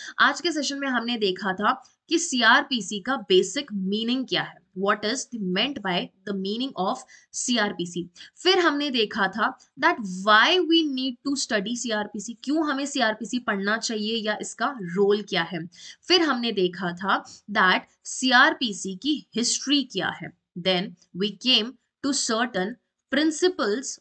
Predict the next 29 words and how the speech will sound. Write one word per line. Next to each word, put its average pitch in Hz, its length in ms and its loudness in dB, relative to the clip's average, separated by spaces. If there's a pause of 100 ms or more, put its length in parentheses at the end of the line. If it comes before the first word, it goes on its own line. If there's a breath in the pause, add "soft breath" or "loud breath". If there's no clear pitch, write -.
(100)
of 247 140 2
सीआरपीसी, 208 1000 0
जिस 202 240 -6
पर 240 200 0
कि 233 280 -10
सीआरपीसी 196 800 -2 (220)
based 180 440 0
है। 160 60 -4 (420 loud breath)
Then 233 220 0
we 269 100 2 (100)
came 240 280 0
to 220 120 -8 (300)
certain 233 560 0 (440)
basics 254 460 0
of 285 120 -2
सीआरपीसी, 175 800 -2 (420)
कि 240 60 -4
सीआरपीसी 220 540 0
में 226 100 -8
कौन 190 240 -2
कौन 185 240 -2
से 226 180 -6 (100)
बेसिक्स 180 420 -2
हैं। 151 100 -12 (280 loud breath)
Then 233 200 2
we 247 80 0
studied 214 480 -2
the 220 100 -2 (100)
difference 254 360 -4